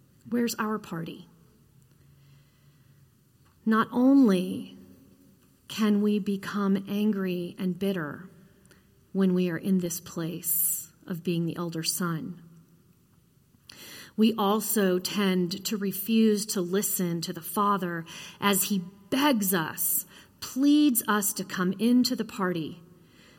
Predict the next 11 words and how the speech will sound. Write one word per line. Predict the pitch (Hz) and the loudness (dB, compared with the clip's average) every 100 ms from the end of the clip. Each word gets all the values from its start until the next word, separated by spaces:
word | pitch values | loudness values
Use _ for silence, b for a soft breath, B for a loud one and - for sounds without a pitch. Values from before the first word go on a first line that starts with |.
| b | b
when | - 208 | 2 2
it's | 196 | 2
being | - 196 190 | 4 4 4
given | - 214 214 214 214 | 4 2 4 2 0
for | 214 | -2
someone | 196 - 208 202 190 185 175 170 170 180 208 | -2 0 2 2 2 0 -2 -4 -4 -6 -12
we | 196 185 208 208 | -4 -2 0 0
deem | 170 156 143 143 - - _ _ _ | -2 -4 -6 -8 -10 -16 _ _ _
unworthy. | 180 170 165 160 156 143 - - _ _ _ _ _ _ _ _ _ _ _ _ _ b b b b b b b b b b b _ _ | -6 -4 -6 -8 -12 -14 -18 -20 _ _ _ _ _ _ _ _ _ _ _ _ _ b b b b b b b b b b b _ _
My | 202 | -2
friends, | 190 233 226 220 202 190 - - | 0 2 4 4 2 0 -2 -6